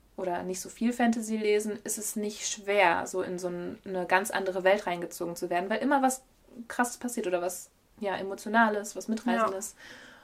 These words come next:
Speaker 1: Und das finde ich sehr gut an diesem Buch. Und ich bin, ich bin eigentlich nicht bereit dafür, was es mit mir machen wird. Ich
Speaker 2: <laughs>
Speaker 1: glaube, es wird auch sehr traurig werden, weil ich meine, du weißt ja, dass in der heutigen Zeit die Großmutter nicht mehr lebt.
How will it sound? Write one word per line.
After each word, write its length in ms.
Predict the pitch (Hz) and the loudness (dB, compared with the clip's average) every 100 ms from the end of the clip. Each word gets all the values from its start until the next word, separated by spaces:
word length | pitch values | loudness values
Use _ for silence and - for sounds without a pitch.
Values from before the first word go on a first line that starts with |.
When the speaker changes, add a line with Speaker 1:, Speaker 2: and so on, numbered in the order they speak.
| - | 6
Speaker 1:
Und 100 | 262 | 8
das 140 | 302 | 8
finde 180 | 311 285 | 8 2
ich 60 | 247 | 4
sehr 220 | 247 233 | 6 6
gut 140 | 233 | 6
an 120 | 220 | 2
diesem 220 | 220 214 208 | 2 2 0
Buch. 320 | 208 262 - - - - - - | 0 0 -4 -18 -20 -20 -6 4
Und 120 | 233 | 6
ich 100 | 240 | 6
bin, 320 | 240 226 220 - _ - 233 - - - _ - | 6 6 4 0 _ 0 2 2 -10 -20 _ -14
ich 100 | - | -4
bin 120 | 226 | 2
eigentlich 240 | - 226 | 4 4
nicht 140 | 240 - | 2 2
bereit 260 | 220 202 | 2 2
dafür, 240 | 220 220 208 | 2 -2 0
was 160 | 196 | 0
es 100 | 214 | -2
mit 120 | 208 - | -4 -4
mir 100 | 190 | 0
machen 300 | 185 226 220 | 2 4 6
wird. 260 | 254 294 - - _ | 6 4 -2 -20 _
Ich 140 | 247 302 | 8 10
Speaker 2:
<laughs> 40 | |
Speaker 1:
glaube, 260 | 202 214 214 | 10 8 6
es 180 | 214 | -2
wird 140 | 202 - | -4 -4
auch 120 | - | -2
sehr 180 | - 190 | 0 -2
traurig 400 | - 196 247 - | 0 0 0 2
werden, 360 | 254 254 262 240 | 4 4 4 2
weil 100 | 185 | 0
ich 80 | |
meine, 420 | 208 196 202 208 220 | 4 4 4 4 2
du 140 | 202 | 6
weißt 260 | 202 226 226 | 6 6 6
ja, 300 | 185 170 - | 6 6 2
dass 220 | - 196 - | -2 -2 -2
in 160 | 196 | 0
der 180 | 190 180 | 4 6
heutigen 380 | 202 202 185 180 | 4 0 -4 2
Zeit 380 | 240 220 220 220 | 6 8 8 2
die 80 | |
Großmutter 420 | 190 220 220 190 190 | -2 -2 -2 -4 -4
nicht 140 | 185 | -6
mehr 100 | 180 | -2
lebt. 400 | 180 180 226 - | 2 2 2 -2